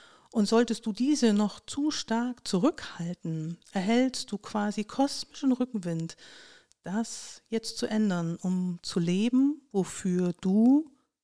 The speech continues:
bestimmt bist. Ja, um zu leben, wofür du bestimmt bist.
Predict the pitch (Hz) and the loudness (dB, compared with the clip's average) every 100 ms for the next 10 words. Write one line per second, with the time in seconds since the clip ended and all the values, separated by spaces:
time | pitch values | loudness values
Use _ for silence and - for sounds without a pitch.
0 | _ _ - 269 - 285 185 - 156 - | _ _ -12 -8 -2 0 0 -4 -14 -14
1 | - - - _ _ _ _ _ _ - | -16 -18 -20 _ _ _ _ _ _ -6
2 | 226 196 151 _ _ _ _ _ _ 214 | -4 -4 -6 _ _ _ _ _ _ -2
3 | 185 - 170 165 165 180 240 262 311 - | -2 0 0 0 -2 0 2 2 0 -6
4 | _ - 190 - - 180 175 - - 180 | _ -4 -4 -4 -4 -2 -2 -4 -2 0
5 | 185 226 277 _ _ _ _ - - - | 2 2 -2 _ _ _ _ -12 -8 -4
6 | 190 160 165 - - - | -4 -4 -12 -16 -18 -20